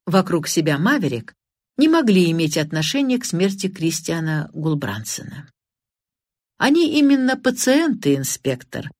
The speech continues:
сказал молодой доктор с едва заметной улыбкой. Это была улыбка превосходства, и инспектор Карри чисто по-человечески не мог не испытать чувство негодования.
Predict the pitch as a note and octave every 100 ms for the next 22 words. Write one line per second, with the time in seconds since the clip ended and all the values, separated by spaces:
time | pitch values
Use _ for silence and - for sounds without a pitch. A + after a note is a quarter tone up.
0 | _ - D#3+ D#3 D3+ C#3+ D3 C#3+ D3 D#3
1 | G#3+ - C#3+ - - - E3+ E3 D#3+ E3+
2 | D3+ D3 D3+ D3 B2+ A2+ - D#2 - _
3 | _ _ _ _ - D4 A#3 A#3 A#3 G#3
4 | F#3 F#3+ F#3+ F#3+ F#3 E3+ F3 - - G3
5 | D3+ - - D3+ - _ _ _ _ F#3
6 | F#3 F3 - F3+ F3+ E3 D#3 B3 A3 D3+
7 | D3+ - - F#3+ F#3+ F#3+ G3 A#3 B3 B2+
8 | - D3 - - - _ - C4 B3 F#3+
9 | D#3+ - F3 E3 D#3 - D#3 D#3 A3+ -
10 | - - D#3+ - D#3 E3 D#3+ D#3+ D#3 A2+
11 | F2 D2 D2 -